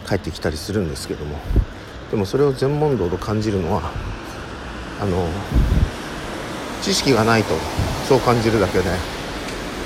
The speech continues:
やっぱりそこで、あの、なるほどと感じたり、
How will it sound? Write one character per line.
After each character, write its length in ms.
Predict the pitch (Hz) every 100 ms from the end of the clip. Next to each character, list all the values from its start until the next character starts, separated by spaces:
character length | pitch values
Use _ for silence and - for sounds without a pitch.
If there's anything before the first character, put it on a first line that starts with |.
| - - - - -
や 60 | 160
っ 40 |
ぱ 60 | 190
り 60 |
そ 100 | 147
こ 120 | 143 151
で、 200 | 151 107 - - - - - - - - - - - - - 90 110
あ 20 |
の、 200 | 110 113
な 160 | 104 131
る 80 |
ほ 100 | 143
ど 100 | 151
と 220 | 151 - 82 - - - -
感 140 | 113
じ 100 | 117
た 140 | 110 107
り、 180 | 101